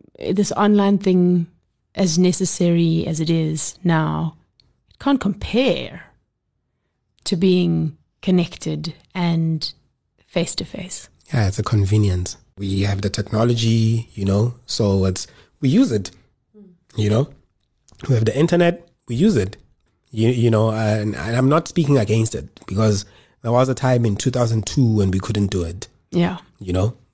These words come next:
Speaker 2: just like there was a time in nineteen eighty-five <laughs> where, <laughs> or nineteen ninety-four where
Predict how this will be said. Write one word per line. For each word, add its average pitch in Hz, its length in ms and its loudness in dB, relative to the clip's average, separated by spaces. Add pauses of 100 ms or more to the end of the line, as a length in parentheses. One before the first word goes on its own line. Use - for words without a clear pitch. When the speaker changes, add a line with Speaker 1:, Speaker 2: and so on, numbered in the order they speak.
(120)
Speaker 2:
just 98 300 -4
like 90 280 -4 (260)
there 95 100 -2
was 95 120 2
a 82 60 -4
time 98 320 0
in 87 200 -2 (720)
nineteen 101 380 -4
eighty-five 101 640 -4
<laughs> 175 500 -4 (120)
where, 117 240 0 (640)
<laughs> - 1000 -4
or 151 100 2
nineteen 113 460 -2 (200)
ninety-four 110 720 0
where 110 260 2